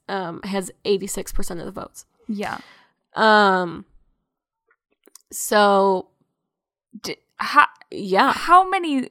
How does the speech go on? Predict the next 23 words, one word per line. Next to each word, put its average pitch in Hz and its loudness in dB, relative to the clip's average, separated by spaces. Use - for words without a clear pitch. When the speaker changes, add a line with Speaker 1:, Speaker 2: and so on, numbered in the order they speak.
Speaker 2:
likes 262 0
and 226 -4
retweets 220 -6
did 208 -10
this? 190 -6
I 233 4
imagine 269 0
this 180 -8
could - -4
have 180 -6
very 190 0
easily 185 -6
gone 214 4
viral, 202 8
Speaker 1:
Um, 175 -4
Speaker 2:
and 208 0
it, - -4
he 214 -6
could 214 0
have 190 -2
been, 190 -4
you 208 -4
know, 170 -4